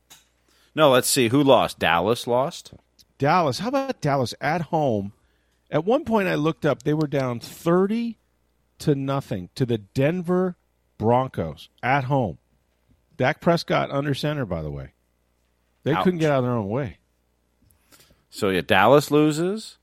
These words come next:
Speaker 2: Mm-hmm.
Speaker 1: You have Green Bay losing.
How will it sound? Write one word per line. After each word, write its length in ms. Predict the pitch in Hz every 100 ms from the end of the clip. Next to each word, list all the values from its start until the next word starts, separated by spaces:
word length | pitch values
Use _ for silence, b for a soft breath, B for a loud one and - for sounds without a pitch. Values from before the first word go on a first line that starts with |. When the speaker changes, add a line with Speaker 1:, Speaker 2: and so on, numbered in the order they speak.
| _ 82
Speaker 2:
Mm-hmm. 220 | 95 139 196 _ -
Speaker 1:
You 140 | 85
have 1300 | 85 87 87 85 82 82 80 80 80 78 78 76 78
Green 240 | 92 110
Bay 260 | 95 101 104
losing. 540 | 113 131 139 170 226